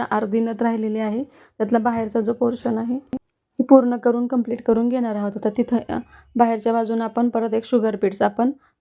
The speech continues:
शुगर बीड्सची एक लाईन तिथं पण कम्प्लीट करून घेणार आहोत. अशा प्रकारे ही जी लाईन आहे, ही सुरुवातीपासून आपण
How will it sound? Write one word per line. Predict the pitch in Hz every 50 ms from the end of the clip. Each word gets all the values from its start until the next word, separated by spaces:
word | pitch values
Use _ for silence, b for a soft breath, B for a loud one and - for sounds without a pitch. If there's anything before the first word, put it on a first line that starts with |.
| _ -
शुगर | 254 220 233 226 226
बीड्सची | 220 220 214 202 202 - 233
एक | 240 - 247
लाईन | 220 208 208 208
तिथं | 196 220 208 226
पण | 202 208 254 269
कम्प्लीट | 269 262 233 226 208 233 196 196
करून | - - 214 226 240
घेणार | 240 247 226 214 196
आहोत. | 196 202 196 180 175 - _ _ _ _ _ _ _ _ _ _ _ _ _ _ _ _ _ 740 762 762 762 740 _ _ _ _ _ _ _ _ _ _ _ _ _ _ _ _ _ _ _ _ _ _ _ _ _ _ _ _ _ _ _ _ _ _ _ _ _ _ _ _ _ _ _ _ _ _ _ _ _ _ _ _ _ _ _ _ _ _ _ _ _ _ _ _ -
अशा | 220 226 - 247
प्रकारे | 247 247 240 240 - 226 226 262 302 - b b b b b b _
ही | - 254 233
जी | 226 262
लाईन | 247 262 254 247 240
आहे, | 233 226 226 220 220
ही | 220 226 247 262
सुरुवातीपासून | 262 - 254 233 233 226 226 - 233 - 233 226 - - 277 277
आपण | 269 247 - 247 262 294